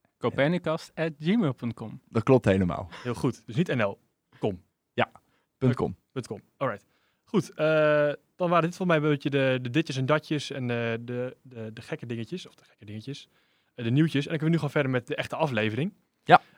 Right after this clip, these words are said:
Speaker 3: Ehm, ja, zou jij thema's kunnen toelichten?
Speaker 1: Nee,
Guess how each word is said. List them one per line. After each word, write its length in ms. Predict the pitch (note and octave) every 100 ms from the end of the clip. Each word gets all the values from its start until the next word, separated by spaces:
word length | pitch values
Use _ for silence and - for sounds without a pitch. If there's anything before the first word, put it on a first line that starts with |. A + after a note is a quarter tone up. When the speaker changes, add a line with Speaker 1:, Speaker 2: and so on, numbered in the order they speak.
| _ _ _ _ _ _
Speaker 3:
Ehm, 560 | D3+ D3 D3+ D3+ D3+ D3+ -
ja, 220 | E3 C3 -
zou 200 | - A#3
jij 20 |
thema's 360 | - D3+ G#2+ -
kunnen 200 | A2 G#2
toelichten? 420 | A2+ G#2+ - G2+ _ _ _ _ _ _ _ _ _
Speaker 1:
Nee, 380 | C4 D4 B2+ G2+